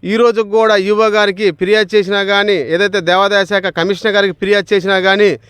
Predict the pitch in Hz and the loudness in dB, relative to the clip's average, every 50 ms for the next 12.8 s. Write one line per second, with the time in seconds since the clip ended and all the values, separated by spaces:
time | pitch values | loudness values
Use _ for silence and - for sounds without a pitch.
0 | - - - _ _ 147 165 190 196 190 220 208 208 214 220 196 - 214 214 214 | -20 -20 -20 _ _ -2 -2 -2 0 0 0 0 2 0 -2 -2 -2 0 0 2
1 | 208 208 196 170 120 76 92 135 170 190 208 185 208 196 185 180 - - 220 214 | 2 2 2 0 -2 -6 -8 -4 -2 -2 0 0 0 -2 -2 -4 -4 0 -2 0
2 | 185 - 202 190 190 196 208 190 165 180 185 190 214 208 190 190 196 170 175 190 | 0 0 -2 -2 0 -2 -4 -2 -2 -2 -2 0 -2 -2 -2 -4 -6 -2 0 0
3 | 190 190 185 160 156 170 190 190 180 - _ - - _ - 170 185 202 185 170 | 0 0 0 0 0 2 0 -2 -2 -6 _ -20 -20 _ -2 -2 0 0 0 -4
4 | 160 - 170 185 190 208 220 214 214 196 - 202 208 185 220 220 208 202 196 - | -4 -2 -2 0 2 0 0 0 -2 -2 -2 -4 -2 0 0 0 0 0 -2 -2
5 | - 233 196 180 190 208 175 151 165 185 208 214 208 196 202 202 - 214 202 185 | -2 0 2 2 2 0 0 -2 -2 0 0 0 -2 -4 -4 -6 -6 -4 -2 0
6 | 175 185 190 190 208 208 208 202 190 196 196 - - 196 185 180 185 180 196 202 | 0 0 0 0 0 0 0 -2 -2 -4 -6 -4 -4 -4 -2 -2 -2 -2 0 0
7 | 208 214 196 175 170 185 190 185 - _ _ _ _ _ - 185 208 214 220 214 | 0 0 0 0 0 0 -2 -4 -8 _ _ _ _ _ -2 0 2 2 2 2
8 | 202 202 196 202 214 208 190 180 190 196 196 190 _ _ _ _ _ _ _ _ | 2 0 2 2 2 2 2 2 0 -2 -6 -10 _ _ _ _ _ _ _ _
9 | 170 185 175 - 214 156 - - _ - 170 160 156 - _ - - 175 190 214 | -6 -6 -4 -4 -8 -8 -8 -12 _ -20 -20 -20 -20 -20 _ -6 -4 -2 0 0
10 | 196 - 214 202 208 196 185 175 190 180 160 156 151 - 180 180 175 202 196 185 | -2 0 -2 0 0 0 0 0 -2 -2 -2 -2 -2 -2 -2 0 0 0 0 0
11 | 180 160 - 190 180 180 180 180 180 175 190 208 196 156 - _ _ _ _ - | -2 -4 -2 -2 0 0 2 0 0 0 0 -2 -2 -4 -8 _ _ _ _ -8
12 | 160 170 214 226 226 208 214 - - 226 220 214 214 208 202 | -2 0 0 0 0 -2 -4 -2 -2 -2 0 0 0 0 0